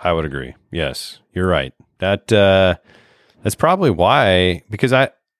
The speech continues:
I don't know if I can really tell you what the other holes are like,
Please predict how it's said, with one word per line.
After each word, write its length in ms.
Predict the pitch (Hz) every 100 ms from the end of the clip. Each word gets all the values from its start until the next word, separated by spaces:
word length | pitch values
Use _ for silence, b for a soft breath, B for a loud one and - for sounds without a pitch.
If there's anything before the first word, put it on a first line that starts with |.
| -
I 240 | - -
don't 380 | 180 202 202 110
know 180 | 117 139
if 140 | 131
I 100 | 123
can 200 | 113 107
really 240 | 104 117 104
tell 220 | - 110
you 140 | 113 90
what 180 | 90
the 100 | -
other 180 | 87 85
holes 220 | 80 110 95
are 60 |
like, 400 | 69 67 69 -